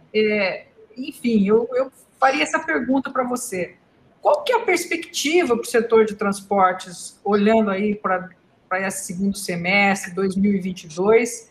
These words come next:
pro futuro, é, considerando detalhes, por exemplo, como a chegada dos caminhões Euro seis, também prevista aí pro, pro,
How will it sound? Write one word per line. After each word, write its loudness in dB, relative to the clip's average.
pro 2
futuro, 0
é, 4
considerando 0
detalhes, 0
por -2
exemplo, 0
como 0
a 0
chegada 0
dos -6
caminhões 0
Euro 0
seis, 0
também -6
prevista -8
aí -4
pro, -16
pro, -14